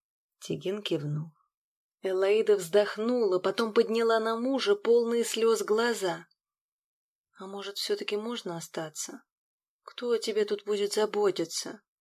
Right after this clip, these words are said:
А если ты опять в плен попадёшь? Я ведь могу тебя спасти. Или кого-нибудь другого. Я могу быть полезной, правда, могу».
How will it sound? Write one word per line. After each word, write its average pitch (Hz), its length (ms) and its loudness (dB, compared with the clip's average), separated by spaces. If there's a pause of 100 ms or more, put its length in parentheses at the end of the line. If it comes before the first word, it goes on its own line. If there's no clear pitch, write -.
(320)
А 214 120 0
если 220 300 2
ты 208 140 4
опять 208 400 6
в - 100 -16
плен 196 380 6
попадёшь? 190 680 2 (340)
Я 202 180 -2
ведь 208 160 0
могу 220 300 4
тебя 208 240 4
спасти. 208 840 2 (380)
Или 180 200 2
кого-нибудь 185 580 2
другого. 185 640 6
Я 185 240 2
могу 202 360 4
быть 185 220 4
полезной, 196 640 4
правда, 208 560 2
могу». 220 580 2